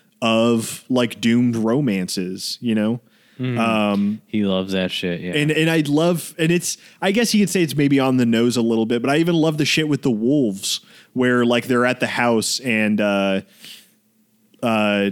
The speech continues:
Speaker 1: fucking Zhi-, Zhivago's, like, trying to write poetry again is the way that
Speaker 2: He
Speaker 1: I took it.
Speaker 2: feels
Speaker 1: He's, like, trying
Speaker 2: inspired, yeah.
Speaker 1: and then he goes outside and the fucking wolves are just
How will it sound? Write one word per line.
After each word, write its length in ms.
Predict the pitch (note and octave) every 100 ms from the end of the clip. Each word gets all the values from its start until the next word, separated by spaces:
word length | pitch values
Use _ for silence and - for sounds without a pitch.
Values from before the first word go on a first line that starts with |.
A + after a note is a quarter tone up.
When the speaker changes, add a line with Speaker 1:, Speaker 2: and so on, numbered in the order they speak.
| G2
Speaker 1:
fucking 360 | - - C#3
Zhi-, 220 | B2 C3 C3
Zhivago's, 560 | A#2+ C#3+ D3+ E3+ D#3
like, 160 | D#3+ -
trying 600 | - C3 C3 C3+ C3+ B2+
to 640 | - C3 A#2+ A#2 A2+ G#2+ _ - - _ _ _ _ _ -
write 480 | A#2+ B2 B2 C3 - - _
poetry 540 | - F3+ C#3+ - G#2+ G2+
again 540 | F#2+ G2 F#2+ F#2+ G2+ - _ _
is 140 | C3 B2
the 100 | B2+
way 160 | A#2+
that 100 | A2
Speaker 2:
He 60 | A2
Speaker 1:
I 40 |
took 80 | A#2+
it. 40 |
Speaker 2:
feels 200 | B2 A#2 A2+
Speaker 1:
He's, 100 | A2
like, 160 | G#2+
trying 200 | - B2+ A#2
Speaker 2:
inspired, 380 | G#2 F#2 F2+
yeah. 340 | F2+ F2+ E2+ E2 G2+
Speaker 1:
and 160 | C#3 C#3
then 100 | C3+
he 100 | C3
goes 240 | C3 B2
outside 380 | B2+ A#2 A#2+ B2
and 80 | B2
the 60 |
fucking 480 | A2 C#3 C3 A#2+ G#2+
wolves 480 | A2 A#2+ A#2+ A2 G#2
are 80 | G#2+
just 200 | A2 -